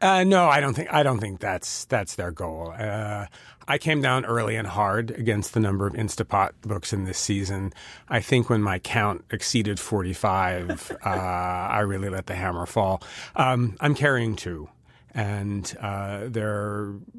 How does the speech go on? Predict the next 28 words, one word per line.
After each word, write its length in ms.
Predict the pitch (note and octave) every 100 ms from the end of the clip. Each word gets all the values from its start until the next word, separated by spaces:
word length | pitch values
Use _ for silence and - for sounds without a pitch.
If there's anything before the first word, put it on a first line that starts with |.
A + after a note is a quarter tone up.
| G3 _ _ - _
both 460 | A#3+ B2 A#2 A#2 G2+
by 160 | A2+ G#2+
Melissa 320 | G#2+ G2+ -
Clark 400 | - C#3 B2 -
because 640 | B2 G2 F#2 G2 - - - -
I 100 | A2+
know 200 | G2+ F#2+
and 100 | F#2+
trust 300 | - E2+ -
her. 180 | F2+ F2 - - - -
And 160 | C#3 C3+
I'm 80 | B2+
sure 280 | - C#3
there 200 | A#2+ A#2
are 40 | G#2+
other 180 | G#2+ G2+
nice 280 | F#2 F#2
ones 180 | F#2+ F2+
out 240 | - A2 -
there, 220 | C3+ C3
but 160 | A#2 A2+
that's 220 | A2+ -
been 180 | A2 G#2
completely 440 | G#2 - F2+ E2+
adequate 420 | F2 F2 F#2+ F#2+
to 120 | - F#2+
our 120 | F#2
needs. 400 | G2+ A2+ A#2